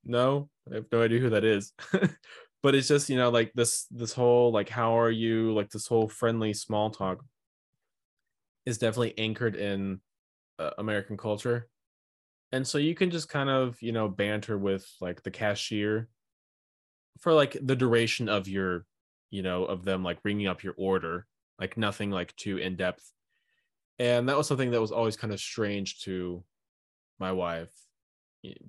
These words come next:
'cause you don't do that here. Like, you don't, they don't do small talk. Germans hate small talk. <laughs> Uh,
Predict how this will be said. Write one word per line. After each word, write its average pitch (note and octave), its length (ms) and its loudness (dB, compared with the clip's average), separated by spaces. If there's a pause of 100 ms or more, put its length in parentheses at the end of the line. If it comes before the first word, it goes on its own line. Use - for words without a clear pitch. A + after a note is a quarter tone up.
'cause A#2 180 2
you C3+ 80 4
don't C3 160 4
do A2+ 120 0
that F2+ 160 0
here. F2 380 -10 (220)
Like, - 180 -12
you G#2 80 -2
don't, F#2+ 160 -4 (160)
they G2+ 140 -4
don't F#2+ 120 -6
do D#2+ 120 -10
small A#1 300 -16
talk. - 340 -14 (800)
Germans G#2 300 -4
hate F#2 180 -10
small D#2+ 200 -14
talk. D2 340 -14 (480)
<laughs> D3+ 360 -2 (1000)
Uh, G#2+ 500 0